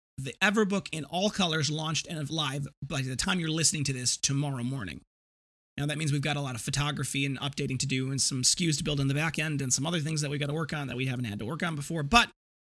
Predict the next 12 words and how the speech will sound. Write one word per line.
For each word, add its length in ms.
I'm 160
confident 460
that 60
we 120
will 80
make 160
progress 400
on 120
it, 80
which 140
is 80
good. 260